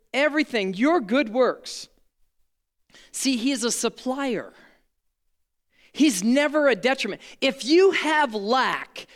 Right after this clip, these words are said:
you did not have God. For my God supplies all. His grace is sufficient for me. Grace, all my need, I mean, uh,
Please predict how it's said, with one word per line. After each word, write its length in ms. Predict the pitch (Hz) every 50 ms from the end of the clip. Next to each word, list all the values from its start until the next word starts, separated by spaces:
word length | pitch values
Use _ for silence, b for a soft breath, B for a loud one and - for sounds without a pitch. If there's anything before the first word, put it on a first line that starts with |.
| b b
you 320 | - 151 160 208 285 294 262
did 260 | 190 262 254 202 190
not 320 | 196 220 226 220 214 180
have 360 | 160 170 175 175 175 156 147
God. 380 | 135 151 127 107 90 71 - - _ _ _ _ _ _ _ _ _ _ _ _ _ _ _ _ _ _ _ _ _ b b b b _
For 180 | - 226 247
my 300 | 233 220 226 285 370 370
God 340 | 269 214 220 208 202 214 -
supplies 1040 | - - 226 - - 214 214 208 196 190 185 185 185 175 - - - - - - - b b b b b b b b b b b b b b b b b b b _ _ _ _ _ _ _ _ _ _ _
all. 760 | - 208 254 302 330 330 320 269 - - - - B B B B B B B B _ _ _ _ _ _ _ _ _ _ _ _ b b b b b b
His 240 | - 294 294 196 170
grace 360 | 156 233 269 277 269 - -
is 160 | 269 254 -
sufficient 680 | - 254 240 185 - 240 262 247 - - 262 262 233 -
for 500 | - - 233 233 233 233 226 220 202 b b b b b b -
me. 180 | 220 277 233 B B B B - - 185
Grace, 460 | 151 190 226 233 240 277 349 381 - -
all 360 | - 233 254 277 330 392 427 381
my 180 | 311 269 247
need, 240 | 240 247 285 415 -
I 100 | - 262
mean, 200 | 277 262 233 196 - B B B B _ -
uh, 140 | 233 269